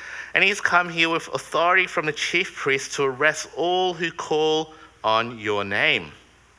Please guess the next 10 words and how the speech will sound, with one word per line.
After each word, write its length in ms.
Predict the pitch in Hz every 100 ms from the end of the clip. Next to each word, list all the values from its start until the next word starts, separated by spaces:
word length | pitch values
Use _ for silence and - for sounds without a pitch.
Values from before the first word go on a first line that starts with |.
| _ - - - - - - - - - - - -
Put 140 | 160
yourself 500 | 151 - 139 139 -
in 80 | 139
the 80 | 123
shoes 460 | - 135 135 135 -
of 240 | 120 120 -
Ananias 720 | 113 131 135 123 127 143 143 -
for 200 | 139 123
a 60 |
moment. 520 | 110 107 101 92 -